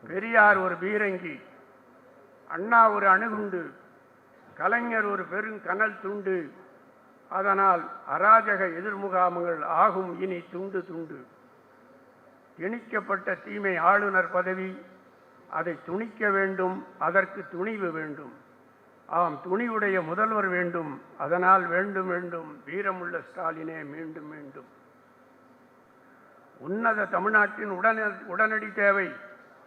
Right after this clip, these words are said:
வீரமுள்ள தலைவர், வீரமுள்ள முதல்வர். கோழைகளை கொங்கு நாடு ஏற்குமா? அடிமைகளை அற்பர்களை அடியோடு தீர்க்குமா?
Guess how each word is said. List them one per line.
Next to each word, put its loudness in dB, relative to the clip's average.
வீரமுள்ள 0
தலைவர், 4
வீரமுள்ள 0
முதல்வர். -2
கோழைகளை 0
கொங்கு -8
நாடு 2
ஏற்குமா? 2
அடிமைகளை -2
அற்பர்களை 0
அடியோடு -2
தீர்க்குமா? -8